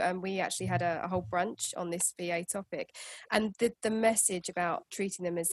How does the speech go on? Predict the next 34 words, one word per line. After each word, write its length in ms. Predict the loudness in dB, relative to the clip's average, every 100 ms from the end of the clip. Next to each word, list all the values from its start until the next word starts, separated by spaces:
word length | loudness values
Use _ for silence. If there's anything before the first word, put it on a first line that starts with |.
| -4
a 80 |
p-, 160 | -6 -6 -4
a 80 | 0
member 420 | 2 2 0 -2
of 100 | -4
the 80 | -6
team 360 | -2 -2 -2
came 280 | -4 -4 -4
through 240 | -4 -6 -4
loud 400 | -4 -4 -6 -8
and 140 | -10
clear. 300 | -4 0 0 -4 -20 -20 -20 _
Because, 640 | -4 0 4 6 6 4 2
you 80 |
know, 240 | 2 2 0 2
even 300 | 2 4 2
though 100 | 2
they 140 | 2
might 180 | 0 0
be 80 | -2
on 80 |
a 20 | -2
different 280 | -4 -6
timescale 600 | -4 -2 0 0 0 -2 -4
to 40 | -4
you, 400 | -2 -2 -4 -2
they 160 | 0 0
will 160 | 0
be 140 | -2 -2
willing 400 | 0 0 0 -2
to 100 | -2
work 300 | -2 -2 -2
to 100 | -6 -4
hours 560 | -4 -2 -2 -2 -4